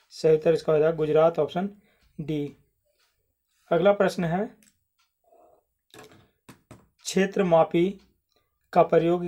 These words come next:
किसके पालन के लिए किया जाता है? राइट आंसर इसका हो जाएगा क्षेत्र मापी का प्रयोग किसके मापन के लिए किया जाता है? सही उत्तर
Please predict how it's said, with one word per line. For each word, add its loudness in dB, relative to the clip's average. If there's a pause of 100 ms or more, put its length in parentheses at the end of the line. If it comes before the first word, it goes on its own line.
किसके -4
पालन 0
के -4
लिए -4
किया 2
जाता 2
है? -6 (760)
राइट 0
आंसर -4
इसका -4
हो 0
जाएगा 0
क्षेत्र -4
मापी -2 (800)
का 2
प्रयोग 0
किसके -4
मापन -2
के -4
लिए -2
किया 0
जाता 0
है? -2
सही -2
उत्तर -2